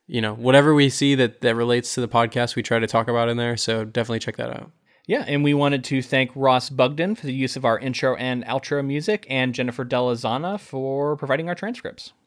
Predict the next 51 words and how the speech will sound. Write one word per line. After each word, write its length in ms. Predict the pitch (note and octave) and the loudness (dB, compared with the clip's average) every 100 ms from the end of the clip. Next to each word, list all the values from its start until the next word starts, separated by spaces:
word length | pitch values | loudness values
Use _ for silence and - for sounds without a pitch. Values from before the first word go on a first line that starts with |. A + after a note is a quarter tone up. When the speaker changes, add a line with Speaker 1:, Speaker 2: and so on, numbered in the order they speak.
| _ _ | _ _
Speaker 1:
Also, 240 | D3+ D#3 E3 | 2 4 4
if 60 | C#3+ | 4
you 80 | C#3+ | 4
wanted 200 | C#3 C3 | 4 4
to 60 | |
help 180 | B2 B2+ | 2 2
out 80 | A#2+ | 0
the 80 | A#2 | 0
podcast 480 | - A#2+ B2 A#2+ - | 0 0 0 -2 -2
in 60 | |
a 40 | A#2+ | 0
way 160 | A#2 | 0
that 180 | A#2+ A#2 | 0 -2
doesn't 220 | A#2+ A2+ | -4 -4
require 340 | A#2 - A#2+ B2 | -6 0 2 4
any 160 | C#3+ | 2
money, 300 | B2 A2 A2+ A#2 | 2 2 0 -2
you 140 | A2+ | -2
could 140 | B2 | -2
leave 140 | B2 A2+ | -2 -2
us 120 | A2 | -4
a 80 | A2 | -2
rating 280 | A2+ C3+ C#3+ | 2 2 2
or 60 | |
review 520 | B2+ A2 A#2 B2+ C#3+ | 0 -2 -2 0 -2
on 440 | - A#2 G#2+ G#2 G#2+ | -2 -4 -4 -6 -6
iTunes 600 | A#2 A2+ - A#2+ A#2 A2 | -2 -2 0 -4 -4 -4
or 160 | G#2 G#2+ | -6 -2
wherever 300 | A2+ C#3 C#3+ | 2 2 2
you 100 | B2 | 0
listen 220 | A2 A2 | -2 -4
to 60 | |
podcasts. 580 | G#2 G#2+ G#2 A2 A2 - | -2 -2 -2 -2 -2 -4
Those 140 | A#2+ A2 | -6 -2
really 240 | A#2+ A2+ | 0 0
do 180 | A2+ G#2+ | 0 0
help 200 | A2 G#2 | 0 -2
to 100 | A#2 | -4
get 100 | A2+ | -4
the 60 | A2+ | -2
word 240 | A2 A2 | -2 0
out 140 | G#2+ G#2 | 0 0
about 160 | G#2+ | -4
the 60 | G2+ | -6
podcast 640 | - G#2+ - G#2+ G#2+ - | -2 -2 -2 -4 -4 -6
and 300 | A2 G#2+ A#2 | -8 -8 -10
continue 400 | - A2+ B2+ A#2+ | -8 -6 -2 -2
to 60 | A2 | 0
help 180 | A#2 A#2 | 0 0
us 140 | G#2+ | -4
grow. 280 | - B2 | -2 -4